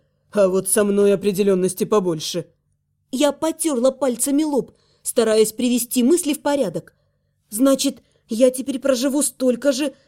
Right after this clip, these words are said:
сколько и дракон, да? Это хорошо», растерянно пробормотала и спохватилась. «Только не вздумай умереть!» «Ты такая прелесть, заботишься обо мне!» саркастически произнёс дракон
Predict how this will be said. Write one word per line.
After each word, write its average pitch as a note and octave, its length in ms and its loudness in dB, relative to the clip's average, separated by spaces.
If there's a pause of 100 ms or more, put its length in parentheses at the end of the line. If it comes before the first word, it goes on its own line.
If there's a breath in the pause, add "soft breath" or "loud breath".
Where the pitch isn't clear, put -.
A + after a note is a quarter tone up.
сколько - 460 0
и D#4+ 100 2
дракон, E4+ 560 -2 (160)
да? F4 180 2 (640)
Это E4+ 180 -2
хорошо», F#4 680 -4 (400)
растерянно A#3 560 2
пробормотала B3+ 760 0 (300 soft breath)
и D4 160 4
спохватилась. C#4+ 840 -2 (360)
«Только D4+ 280 4
не F#4+ 140 6
вздумай F4+ 380 4
умереть!» G#4 520 2 (560)
«Ты F3+ 140 -2
такая F#3 340 2
прелесть, F3+ 600 -2
заботишься G3 720 0
обо F#3 160 2
мне!» E3+ 300 -4 (400)
саркастически E4+ 840 -2
произнёс D4 500 -2
дракон D#4+ 420 0